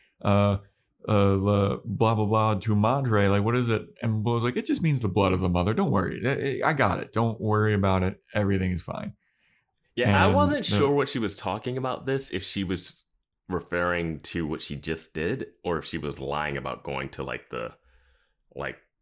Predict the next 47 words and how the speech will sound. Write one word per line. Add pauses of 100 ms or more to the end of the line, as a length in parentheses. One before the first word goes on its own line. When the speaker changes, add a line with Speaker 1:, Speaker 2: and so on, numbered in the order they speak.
(140)
Speaker 2:
the
black
market,
seedy
side
of
town
or
something
that
she
said
she
went
to
that
they
said. (320)
Speaker 1:
Yeah,
Speaker 2:
Uh,
Speaker 1:
because
I
think (120)
it's (100)
Anya
that
brings
up,
like, (100)
"Yeah,
if
you
had
to
go
to
that (240)
place,
the
black
market,
like,
that
place
is
sketchy
as,